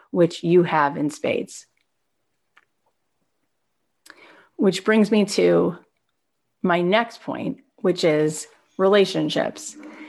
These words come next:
And why relationships? Because the best way to get the confidence from doing step two, which is messy action,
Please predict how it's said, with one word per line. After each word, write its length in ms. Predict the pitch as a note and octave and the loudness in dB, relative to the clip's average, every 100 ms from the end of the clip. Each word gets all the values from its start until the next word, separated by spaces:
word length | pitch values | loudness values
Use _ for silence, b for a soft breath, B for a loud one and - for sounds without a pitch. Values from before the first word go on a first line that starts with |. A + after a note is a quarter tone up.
| B B B | B B B
And 680 | - F3+ E3+ E3 D#3+ D#3+ G#3+ _ | -2 2 4 4 2 -2 -6 _
why 340 | F3+ F3 F#3+ G#3+ | -4 2 4 4
relationships? 960 | F3+ F#3 C#4+ D#4+ F#3+ F3 E3 D3+ - | 0 2 2 2 0 0 2 0 -2
Because 960 | - F3 - - E3 D#3 D3+ E3 - - _ _ _ _ _ _ _ _ _ _ _ _ _ _ _ _ _ _ _ _ - | -2 -2 0 0 2 2 0 -4 -12 -18 _ _ _ _ _ _ _ _ _ _ _ _ _ _ _ _ _ _ _ _ -2
the 160 | F3+ | 0
best 500 | E3 F#3+ G#3 A3 - | 0 2 2 0 -8
way 380 | F3+ F#3+ E3 D3+ | 0 2 4 0
to 160 | D3+ E3 | -2 -2
get 460 | E3 D#3+ D3 - _ _ _ _ _ _ | 2 2 2 -6 _ _ _ _ _ _
the 120 | E3+ | -8
confidence 960 | E3 B3+ C4 B3+ D#3 C#3+ D3 E3 - - _ | -2 4 4 4 -2 0 0 -4 -14 -20 _
from 220 | E3 E3 | 0 2
doing 280 | F3 F3+ F3 | 4 4 2
step 280 | E3+ D#3+ - | 2 -2 -2
two, 240 | B3 G#3 | 0 2
which 160 | D#3+ D#3 | 2 0
is 100 | D#3+ | 0
messy 320 | D#3 - D#3+ | 0 0 -2
action, 580 | D3+ D#3+ - B3 D4 | -2 -4 0 4 4